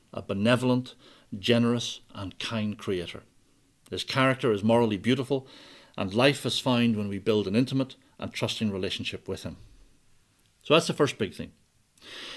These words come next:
The second theme is that the Lord Jesus invites us to be transformed at the deepest level of our personalities, to have our hearts changed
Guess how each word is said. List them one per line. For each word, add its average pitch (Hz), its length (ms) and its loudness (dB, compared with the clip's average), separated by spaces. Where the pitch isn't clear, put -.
The 127 60 0
second 220 360 6
theme 107 260 0
is 139 180 4
that 151 120 8
the 143 100 4
Lord 160 300 6
Jesus 131 320 0
invites 131 540 0
us 107 160 -2
to - 100 -12
be 113 220 -2
transformed 127 800 0
at 113 100 -4
the 113 80 0
deepest 175 560 -2
level 123 400 0
of 117 140 -4
our 110 80 0
personalities, 107 800 -6
to 120 80 -2
have 113 180 2
our 110 120 2
hearts 175 380 0
changed - 460 -8